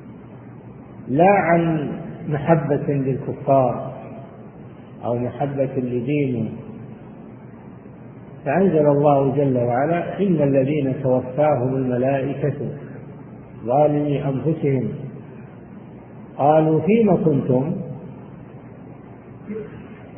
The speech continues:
يعني مع أي فريق كنتم؟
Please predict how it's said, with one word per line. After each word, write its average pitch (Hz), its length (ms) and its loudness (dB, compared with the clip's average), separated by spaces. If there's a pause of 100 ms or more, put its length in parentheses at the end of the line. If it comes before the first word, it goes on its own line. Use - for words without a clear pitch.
(920)
يعني 143 280 2
مع 170 300 4
أي 220 180 6
فريق 160 640 8
كنتم؟ 123 380 4